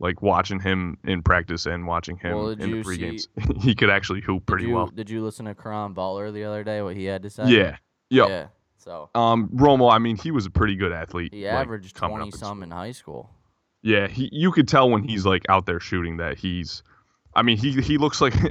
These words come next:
Speaker 1: <laughs> he said it himself, he looks like a turtle, like, his body, like, he, he looks awkward as fuck.
Speaker 2: Yeah.
Speaker 1: But he, he can still hoop. Um, but yeah, I mean, d-, complete publicity stunt, like, just a way to make money for Cuban.
Speaker 2: Well, they,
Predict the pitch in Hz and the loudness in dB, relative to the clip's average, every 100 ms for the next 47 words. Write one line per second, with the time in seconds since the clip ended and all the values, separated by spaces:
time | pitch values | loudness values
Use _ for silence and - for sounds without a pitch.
0 | - - _ _ - 139 165 143 107 127 | -2 -16 _ _ -6 0 2 2 0 2
1 | 104 117 117 120 120 95 - 107 107 123 | 2 2 -4 -2 -2 -2 2 4 4 0
2 | - 104 98 101 98 95 98 117 131 98 | 0 -2 -2 -6 0 2 2 0 -4 -6
3 | 95 101 98 - 101 101 98 98 - 92 | -4 -8 -8 -10 -6 -2 0 -2 -4 0
4 | 95 110 104 - 95 - 90 101 _ _ | 2 4 2 2 -6 -2 -2 -4 _ _
5 | 107 101 107 92 90 92 - - 131 113 | -8 -6 -4 0 2 2 -2 -4 -2 -2
6 | 117 110 - 90 92 85 - _ _ _ | -4 -4 -2 -2 -2 -6 -6 _ _ _
7 | - 92 87 - _ _ - 127 104 95 | -4 -2 -4 -10 _ _ 4 6 6 4
8 | 107 113 107 - 107 - 131 - _ _ | 0 0 -4 -8 -18 -12 -12 -12 _ _
9 | - - 110 127 117 95 90 82 80 82 | -10 -8 -2 -2 -2 -4 -4 -6 -8 -16
10 | - 87 - _ 92 82 - - - - | -12 -14 -14 _ -10 -10 -12 -18 -12 -4
11 | 104 90 85 80 80 80 80 78 - - | -2 -2 -6 -8 -12 -12 -12 -12 -12 -10
12 | 78 78 82 _ _ _ _ _ _ _ | -10 -10 -12 _ _ _ _ _ _ _
13 | _ 127 127 131 127 | _ -10 -6 -6 -8